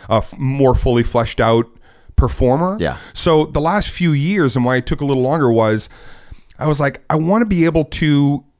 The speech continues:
Speaker 1: have the same level of performance. I don't wanna do a one-man show. I don't wanna do something that's more maudlin or, um, that loses the L P Ms, the
Speaker 2: Yeah.
Speaker 1: laughs per minute."
Speaker 2: Yeah.
Speaker 1: So it was tricky 'cause I wanted to have all of those things firing off. Um,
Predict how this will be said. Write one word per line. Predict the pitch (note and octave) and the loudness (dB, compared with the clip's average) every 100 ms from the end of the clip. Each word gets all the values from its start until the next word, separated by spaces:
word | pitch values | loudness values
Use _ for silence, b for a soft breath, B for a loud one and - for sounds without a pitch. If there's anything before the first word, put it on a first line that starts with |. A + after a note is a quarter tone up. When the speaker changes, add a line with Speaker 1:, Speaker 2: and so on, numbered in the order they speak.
| _ | _
Speaker 1:
have | - E3 D3+ C#3 | -8 -2 -2 -2
the | C3 | -2
same | - E3 E3 F#3 F#3 D3 | -2 0 2 0 -2 -6
level | C3 B2+ C#3 D#3 C#3 | -4 0 2 2 0
of | - | 2
performance. | A#2+ - C#3 C3 F2 - | -2 -2 -2 0 -2 -2
I | A#2+ | 0
don't | E3+ | 2
wanna | G#3 | 2
do | F3+ F#3+ | 2 4
a | D3 | 4
one-man | A#2+ B2 C#3+ D3+ D3 C#3 | 2 0 2 2 2 0
show. | - C3+ B2+ D#2 | 0 0 0 0
I | G#2+ | 0
don't | C3+ | 2
wanna | D3+ | 2
do | D3+ E3 | 2 0
something | F3+ D3 D3+ | -2 -2 0
that's | C#3 - | 0 -2
more | C#3+ C#3+ | 0 0
maudlin | B2+ A#2+ B2+ C3 C3 C3 | 2 2 2 2 2 2
or, | A#2 G#2+ - B B B | 2 0 -4 B B B
um, | A#2 A2+ A2 G#2+ G#2+ B B | 0 2 2 0 -4 B B
that | B2 A#2+ A#2+ - | -2 0 0 -4
loses | C3+ C#3+ D3+ C3 G#2+ | 2 4 4 0 0
the | C3 A#2+ | -2 2
L | B2 | 2
P | B2 D3 | 4 4
Ms, | A2+ B2+ E3 - | 2 0 -4 -8
the | A#2 A#2+ | -4 0
Speaker 2:
Yeah. | |
Speaker 1:
laughs | A#2+ B2+ - | 0 0 0
per | C3+ | 0
minute." | B2 C3 D3+ | 2 0 0
Speaker 2:
Yeah. | F#2 F2 B | 0 -2 B
Speaker 1:
So | B - D3 - | B 0 2 2
it | E3 | 2
was | D#3+ E3 | 2 0
tricky | - C4 A3 D#3 | 0 0 0 -4
'cause | - D#3 | -2 0
I | C#3+ | 0
wanted | D3 F3+ F#3+ | 0 0 0
to | C#3+ | 0
have | D#3+ F#3+ C#3+ - | 0 -2 -2 0
all | C3+ E3 | 2 2
of | D#3 C3 | 2 2
those | C3+ B2 - | 4 2 2
things | C#3+ C#3 - | -2 -2 -2
firing | - C3 C3+ C3 A#2 | -2 0 2 0 0
off. | B2 A2+ - - - B B | 2 0 -2 -6 -12 B B
Um, | - A2 G#2+ G#2+ G#2 | -4 0 0 0 -2